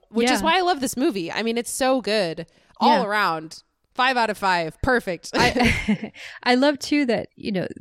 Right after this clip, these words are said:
Speaker 2: there's sort of a long-standing trope in horror fiction of this idea of the thing that looks like it's human, but it's actually not, whether that thing
Speaker 1: Mm-hmm.
Speaker 2: is a machine, whether it is a corpse that has been reanimated, whether it's,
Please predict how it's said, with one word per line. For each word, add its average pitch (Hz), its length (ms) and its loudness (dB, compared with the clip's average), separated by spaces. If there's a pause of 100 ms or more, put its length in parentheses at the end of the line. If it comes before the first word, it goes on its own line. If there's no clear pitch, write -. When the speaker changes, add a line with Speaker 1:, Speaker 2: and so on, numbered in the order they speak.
Speaker 2:
there's 214 280 4
sort 220 180 0
of 190 60 -2
a 190 80 0
long-standing 185 680 -4
trope 247 400 -2 (120)
in 185 640 -6
horror 190 640 -4 (240)
fiction 190 500 -4
of 180 140 -8
this 190 180 -6
idea 185 500 -4
of 180 380 -8 (220)
the 196 80 -6
thing 202 260 -2
that - 140 -6
looks 185 280 -10
like 170 160 -10
it's - 140 -12
human, 202 440 -4
but 165 120 -6
it's 170 180 -10
actually 175 380 -8
not, 175 360 -8
whether 202 260 -6
that 180 240 -8
thing 190 240 -4
Speaker 1:
Mm-hmm. 185 100 -8
Speaker 2:
is 190 360 -2
a 175 60 -12
machine, 240 840 -2
whether 185 360 -4
it 175 140 -6
is 175 180 -6
a 165 300 -10
corpse - 360 -4
that - 120 -6
has 180 160 -4
been 185 240 -10
reanimated, 208 840 -2
whether 175 280 -6
it's, - 260 -12